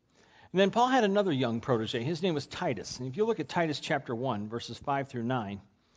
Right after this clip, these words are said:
Titus learned about the faith through Paul,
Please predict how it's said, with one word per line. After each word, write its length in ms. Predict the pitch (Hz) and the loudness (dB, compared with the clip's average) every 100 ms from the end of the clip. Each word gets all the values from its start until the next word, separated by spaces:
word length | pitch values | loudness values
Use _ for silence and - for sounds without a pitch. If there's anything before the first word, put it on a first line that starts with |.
| _ _ _ _ _ _ _ _ _ _ _ _ | _ _ _ _ _ _ _ _ _ _ _ _
Titus 340 | - 220 170 170 | 2 4 2 2
learned 240 | 180 180 | 4 4
about 220 | 151 131 | 2 0
the 80 | 139 | 0
faith 340 | - 156 131 | 2 2 2
through 140 | - 131 | 0 0
Paul, 420 | - 139 143 | 2 4 4